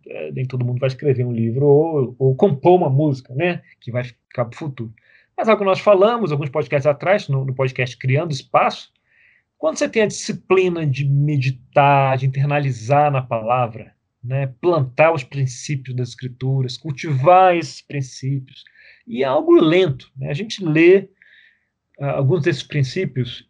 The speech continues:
e depois de pensar muito neles, você internaliza, você entende, aí você vai entendendo a profundidade do princípio, e nem sempre, ou normalmente, você não vê os frutos imediatamente. Você até memoriza eventualmente, mas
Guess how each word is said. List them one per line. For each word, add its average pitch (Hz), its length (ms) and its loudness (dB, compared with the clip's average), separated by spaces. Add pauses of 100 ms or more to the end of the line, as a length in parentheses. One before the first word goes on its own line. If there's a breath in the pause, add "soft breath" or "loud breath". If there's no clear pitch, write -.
e 156 40 -14
depois 208 420 2
de 202 60 -8
pensar 220 300 -4
muito 254 560 0
neles, 135 680 0
você - 160 -14
internaliza, 135 680 2
você 143 80 -2
entende, 139 800 2
aí 151 80 2
você 185 100 -2
vai 180 120 4
entendendo 165 540 0
a 156 60 0
profundidade 131 600 0
do 127 80 -6
princípio, 131 720 -6 (580 soft breath)
e - 140 -6
nem 170 180 -8
sempre, 196 640 -6
ou 190 180 6
normalmente, 196 600 4
você 311 220 -6
não 339 140 -4
vê 208 120 -4
os - 120 -6
frutos 139 400 -4
imediatamente. 127 680 -2 (400)
Você - 80 -10
até - 400 0
memoriza 180 580 4
eventualmente, 123 640 -6
mas 135 300 -4